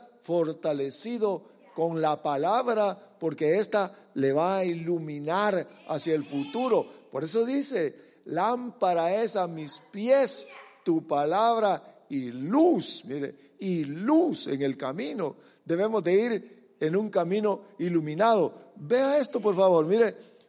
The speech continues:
ve, ve la lucecita esta aquí, mire, iluminado. La palabra de Dios tiene que llevarnos el camino iluminado. ¿Se imagina que todos tuviéramos algo similar en nuestra vida? La lucecita. ¿Quién se aportaría? Mire,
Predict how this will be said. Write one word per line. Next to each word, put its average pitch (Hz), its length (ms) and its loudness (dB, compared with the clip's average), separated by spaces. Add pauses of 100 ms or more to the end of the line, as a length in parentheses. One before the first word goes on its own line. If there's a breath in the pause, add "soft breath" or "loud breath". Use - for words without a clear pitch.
(140 loud breath)
ve, 190 280 2
ve 196 180 2
la 208 120 6
lucecita 190 600 0
esta 214 180 -2
aquí, 269 320 -4 (300 loud breath)
mire, 170 320 0
iluminado. 165 840 0 (260 loud breath)
La 147 160 2
palabra 185 460 4
de 175 140 4
Dios 202 220 0
tiene 196 200 0
que 180 120 0
llevarnos 185 500 2 (440 loud breath)
el 165 160 0
camino 180 520 0
iluminado. 165 800 0 (120)
¿Se - 140 -8
imagina 208 340 0
que 190 140 -2
todos 240 340 4
tuviéramos 220 640 0 (340 loud breath)
algo 202 340 4
similar 190 500 2
en 190 120 0
nuestra 180 400 0
vida? 262 340 0 (380 loud breath)
La 135 160 -2
lucecita. 139 580 -4 (240 loud breath)
¿Quién - 200 0
se 415 80 -4
aportaría? 170 600 0
Mire, 202 220 -6